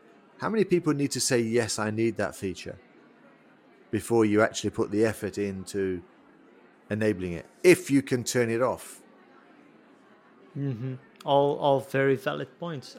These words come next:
Speaker 2: Absolutely. So yes, as a, as a company, I have now access to stock images, but I also wanna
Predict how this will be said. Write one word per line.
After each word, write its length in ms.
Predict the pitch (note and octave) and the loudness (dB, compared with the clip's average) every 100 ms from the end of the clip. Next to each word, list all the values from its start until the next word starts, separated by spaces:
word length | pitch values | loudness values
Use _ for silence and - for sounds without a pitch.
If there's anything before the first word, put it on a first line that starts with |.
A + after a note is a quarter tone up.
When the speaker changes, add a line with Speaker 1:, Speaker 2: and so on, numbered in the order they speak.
| - | -18
Speaker 2:
Absolutely. 640 | - - D3 E3+ C3+ A#2+ - - - | -14 -6 -4 -4 -6 -8 -10 -20 -12
So 140 | - | -2
yes, 360 | D3 C#3 F3+ F3+ | 0 2 0 0
as 260 | F#3 D3+ | -2 2
a, 200 | D3 D3 | 4 4
as 180 | D#3 C#3+ | 2 -2
a 60 | D3 | -4
company, 720 | D3 E3 E3+ C#3 B2 B2 A#2+ - - _ - | 0 0 2 -2 -2 -6 -8 -16 -20 _ -6
I 60 | C3+ | -2
have 200 | C3 C3 | -2 0
now 440 | C3+ C3+ C3 C3 - | 0 2 0 -2 -6
access 400 | C#3+ - C#3 - | -6 -4 -6 -6
to 260 | - C3 A#2+ | -6 -2 -2
stock 380 | - D3 C#3+ | -4 -8 -4
images, 520 | E3+ A#2+ A2+ B2+ - - _ _ _ _ | -4 -4 -6 -8 -12 -18 _ _ _ _
but 180 | C#3 D3 | -4 -4
I 180 | F3 F3 | -2 0
also 280 | F#3 - E3+ | 0 -2 -2
wanna 400 | E3+ E3 E3 | 0 0 -2